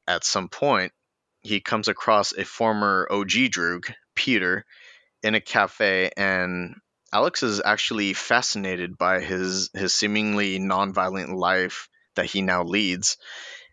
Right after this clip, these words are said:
And the story comes to a close with Alex suggesting that he too might try to pursue a similar peaceful lifestyle.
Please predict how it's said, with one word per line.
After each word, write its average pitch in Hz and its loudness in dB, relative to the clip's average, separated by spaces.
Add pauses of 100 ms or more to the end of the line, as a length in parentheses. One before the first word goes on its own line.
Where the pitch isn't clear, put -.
(100)
And 92 2
the 87 0
story 147 4
comes - 0
to 107 2
a 92 0
close 104 2
with 95 0
Alex 101 2 (100)
suggesting 95 2
that 90 0 (520)
he 131 0
too 107 4
might 92 0
try 95 2
to 90 -2
pursue - 0
a 85 0
similar 90 -2
peaceful - -4
lifestyle. - -4